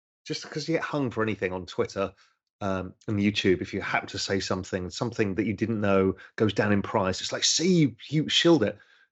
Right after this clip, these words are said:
Uh, Kevin O'Donnell. Hold on. Better not be our Kevin O-, O'Donnell. No. Uh, is there an education startup in blockchain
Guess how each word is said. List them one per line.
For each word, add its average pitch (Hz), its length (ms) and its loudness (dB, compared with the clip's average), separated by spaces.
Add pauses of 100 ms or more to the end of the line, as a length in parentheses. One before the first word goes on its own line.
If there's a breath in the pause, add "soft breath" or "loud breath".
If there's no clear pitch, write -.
(120)
Uh, 131 200 4
Kevin 165 460 2 (760)
O'Donnell. 113 720 -2 (1040)
Hold 92 140 -12
on. 64 140 -16 (1700)
Better 120 200 -10
not 110 140 -8
be 104 160 0
our 98 180 0
Kevin 90 260 -8
O-, 90 160 -10 (300)
O'Donnell. 92 460 -10 (400)
No. 95 140 -4 (840)
Uh, 120 200 4
is 190 120 2
there 226 80 2
an 185 80 -2
education 151 400 0
startup 131 500 -4 (180)
in 117 140 -4
blockchain 87 640 -2